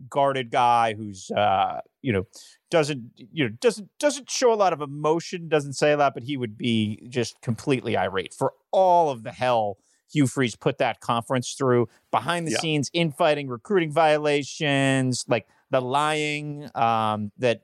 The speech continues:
Speaker 1: that both Ross Bjork and Hugh Freeze did to sort of perpetuate the notion that they weren't really in big trouble at Ole Miss. Like, that was just such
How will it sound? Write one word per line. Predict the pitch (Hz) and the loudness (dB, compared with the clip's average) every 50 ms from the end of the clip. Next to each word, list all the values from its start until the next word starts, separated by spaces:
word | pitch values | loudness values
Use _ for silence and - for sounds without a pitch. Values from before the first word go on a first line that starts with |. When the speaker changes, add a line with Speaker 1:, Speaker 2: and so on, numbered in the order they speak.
| _ | _
Speaker 1:
that | - 123 117 95 _ _ | -4 -4 -4 -4 _ _
both | 151 147 151 139 135 - - - _ _ _ _ _ _ - - _ _ - | 2 2 2 0 -2 -8 -14 -20 _ _ _ _ _ _ -20 -20 _ _ -2
Ross | 151 151 147 147 143 - | 0 2 2 2 0 -4
Bjork | _ 170 156 151 143 143 143 139 _ - - | _ -2 2 4 4 4 4 2 _ -4 -2
and | 170 160 156 147 | 0 0 0 0
Hugh | 131 151 156 143 | 0 0 0 0
Freeze | 131 - - 160 156 147 143 135 120 | 0 -2 0 2 2 2 2 0 -2
did | - - 156 151 147 143 139 135 123 113 | -2 2 2 4 4 4 4 2 0 -4
to | 135 | -8
sort | 123 - - 131 117 | -4 -2 0 0 -2
of | 107 | -2
perpetuate | _ - 120 _ 175 156 131 - 156 143 135 - | _ -8 -2 _ 0 0 0 0 -2 -2 -2 -2
the | 147 | -2
notion | 135 139 139 135 127 - 147 135 131 123 | 0 2 2 2 0 0 -2 -2 0 0
that | 113 101 | -2 -2
they | - 95 | -4 -2
weren't | 107 127 131 131 | -2 -2 0 0
really | 131 131 127 127 127 | 0 2 2 2 0
in | 120 | 0
big | 110 123 110 107 | 0 -2 -2 -2
trouble | - - 190 170 151 147 151 143 | -6 -2 0 0 0 0 0 -2
at | 139 | 0
Ole | 135 135 131 131 | 2 2 0 0
Miss. | 127 131 135 139 | 0 -4 -2 -2
Like, | 135 131 | -2 0
that | - 233 185 | 2 0 0
was | 160 139 - | 0 -4 -10
just | 131 - - - | -14 -14 -12 -2
such | - 214 165 - - - - - | 0 0 0 0 -4 -16 -18 -18